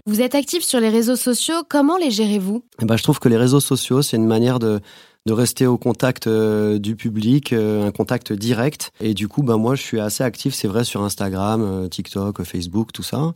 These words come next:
Speaker 1: Et justement, peut-être fédérer.
Speaker 2: Exactement, fédérer autour de certaines idées. Euh, ouais, je vous invite à, à me rejoindre.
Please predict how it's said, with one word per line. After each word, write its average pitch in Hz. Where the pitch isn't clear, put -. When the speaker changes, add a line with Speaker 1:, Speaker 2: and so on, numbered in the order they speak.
Speaker 1:
Et 185
justement, 196
peut-être 226
fédérer. 190
Speaker 2:
Exactement, 131
fédérer 123
autour 127
de 120
certaines 113
idées. 113
Euh, 101
ouais, 110
je -
vous 110
invite 113
à, 104
à 107
me 117
rejoindre. 101